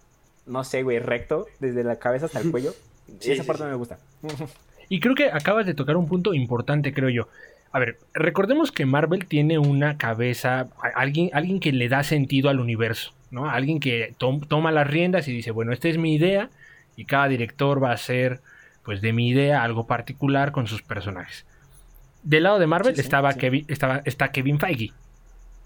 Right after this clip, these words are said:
Speaker 1: Sí, sí,
Speaker 3: De
Speaker 1: sí,
Speaker 3: este lado
Speaker 1: sí.
Speaker 3: trataron de,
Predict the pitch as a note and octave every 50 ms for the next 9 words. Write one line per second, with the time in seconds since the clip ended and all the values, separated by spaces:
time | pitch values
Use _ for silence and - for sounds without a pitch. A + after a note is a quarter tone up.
0 | - - - - - - - _ _ - - - A2+ G#2+ C3 - - D3 D#3 E3+
1 | F#3 F3+ - - G#3+ G3+ F3 D#3+ E3 - - D3+ D3 C#3+ - C#3 D3 D3+ D3+ C#3+
2 | C#3 C3 B2 A#2+ A#2